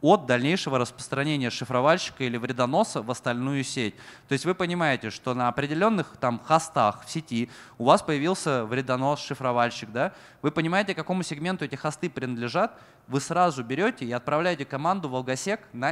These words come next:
изоляцию этого сегмента. Таким образом, вся остальная сеть у вас, по сути, не пострадает,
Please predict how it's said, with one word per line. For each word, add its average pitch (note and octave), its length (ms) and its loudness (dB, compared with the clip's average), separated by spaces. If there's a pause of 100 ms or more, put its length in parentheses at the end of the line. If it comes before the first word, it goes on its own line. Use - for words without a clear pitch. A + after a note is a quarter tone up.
(100)
изоляцию C#3 640 -4
этого B2+ 200 -8
сегмента. A2 520 -8 (260)
Таким D3 280 4
образом, D3 480 4 (100)
вся C3+ 200 2
остальная C3+ 400 0
сеть F3 260 0
у C3+ 60 0
вас, B2 140 0
по B2 120 -2
сути, - 280 -2
не C3 220 2
пострадает, A#2 680 -2